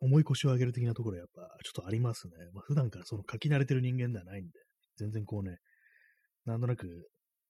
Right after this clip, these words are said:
意味もなくこう絵を描くっていうことも、まあ、今まで全然してなかったんで、まあ、そういうか、あれなんでね、結構、よし、今日はあれを描くぞみたいな感じで気合を入れないとなかなかその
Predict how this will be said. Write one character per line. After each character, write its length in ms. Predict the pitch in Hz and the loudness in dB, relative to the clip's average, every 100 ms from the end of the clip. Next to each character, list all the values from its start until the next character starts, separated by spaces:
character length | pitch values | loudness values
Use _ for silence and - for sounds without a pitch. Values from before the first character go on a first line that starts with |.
| _ - | _ 0
意 60 | |
味 100 | 127 | 2
も 80 | 104 | 2
な 120 | 98 | -2
く 80 | 95 | -6
こ 140 | - 95 | -4 0
う 80 | |
絵 40 | 98 | 0
を 80 | 98 | 0
描 140 | 101 | -6
く 100 | - | -8
っ 0 | |
て 100 | - | -8
い 40 | 92 | -8
う 20 | |
こ 60 | 92 | -8
と 100 | 90 | -10
も、 60 | |
ま 100 | 92 | -8
あ、 40 | 98 | -4
今 120 | 104 | -4
ま 0 | |
で 60 | |
全 140 | 95 98 | -4 -8
然 80 | 95 | -8
し 120 | - | -2
て 100 | 123 | 0
な 100 | 123 | 0
か 80 | 95 | -4
っ 20 | |
た 80 | - | -18
ん 100 | 87 | -20
で、 80 | 85 82 - _ - | -20 -20 -20 _ -18
ま 80 | 92 | -16
あ、 20 | |
そ 140 | - 123 | -6 -6
う 40 | |
い 40 | |
う 20 | 117 | -4
か、 100 | 147 | -6
あ 140 | 123 113 | -4 0
れ 80 | |
な 140 | 120 117 | 0 0
ん 60 | |
で 80 | 95 | -4
ね、 100 | 82 | -10
結 180 | - 104 | -14 -14
構、 220 | - - - - - - - _ - | -14 -18 -18 -20 -20 -20 -20 _ -4
よ 100 | 117 | -2
し、 360 | - - - - | -2 -4 -8 -4
今 120 | - 107 | 0 0
日 40 | |
は 200 | 92 113 | -2 -2
あ 40 | |
れ 80 | 110 | 0
を 60 | 110 | 0
描 120 | 117 | 0
く 60 | 101 | -2
ぞ 80 | |
み 80 | 95 | -6
た 80 | 95 | -8
い 20 | |
な 60 | 90 | -10
感 120 | 92 | -12
じ 100 | 87 | -12
で 40 | |
気 200 | - 131 143 | -6 2 6
合 40 | |
を 20 | |
入 140 | 143 135 | 8 8
れ 80 | |
な 140 | 139 131 | 6 2
い 60 | |
と 180 | 110 90 | 0 -10
な 120 | 95 | -10
か 80 | 101 | -8
な 60 | 101 | -8
か 140 | 95 - | -8 -8
そ 140 | 110 | -8
の 280 | 92 87 | -6 -8